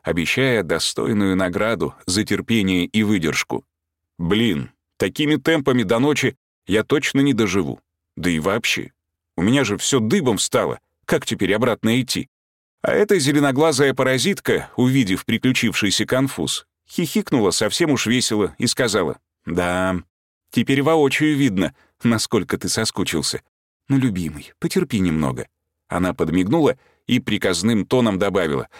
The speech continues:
«А сейчас мыть руки и голову». «Голову-то зачем?» «А как ты теперь выйдешь отсюда? Мама у меня доктор, она поймет. Но вот Марту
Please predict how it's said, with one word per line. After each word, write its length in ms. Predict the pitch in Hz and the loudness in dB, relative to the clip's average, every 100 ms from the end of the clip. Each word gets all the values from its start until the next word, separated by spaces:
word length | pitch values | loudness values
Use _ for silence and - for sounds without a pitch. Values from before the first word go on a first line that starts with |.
| - | -4
«А 100 | - | -2
сейчас 520 | - 107 147 170 - | -2 0 0 0 2
мыть 320 | 120 151 - | 2 2 0
руки 400 | 120 110 - 92 _ _ - | 0 0 -2 -8 _ _ -4
и 140 | 147 | -2
голову». 640 | 160 120 120 113 101 107 - _ _ _ _ _ | 0 2 4 4 2 2 -2 _ _ _ _ _
«Голову-то 720 | 78 78 135 165 131 87 80 | -6 0 2 4 2 0 0
зачем?» 520 | 90 107 110 160 98 - _ _ _ _ - | 0 0 2 0 0 -4 _ _ _ _ -4
«А 160 | 123 | -4
как 240 | 131 151 - | -2 -4 -2
ты 100 | 107 | -4
теперь 320 | - 120 113 | -2 -2 0
выйдешь 440 | 117 117 85 - | 2 2 0 0
отсюда? 440 | 107 - 104 69 - _ _ _ | -2 -2 -2 -2 -4 _ _ _
Мама 300 | 95 123 143 | 0 2 2
у 40 | 113 | 4
меня 240 | 113 131 | 4 2
доктор, 540 | 147 147 - - - _ | 2 0 0 -4 -4 _
она 220 | - 175 196 | -2 -2 0
поймет. 460 | 180 165 98 - _ _ _ | 0 2 0 -2 _ _ _
Но 140 | 104 104 | -2 0
вот 180 | 107 | 0
Марту 420 | 110 175 147 - | 0 0 -2 -10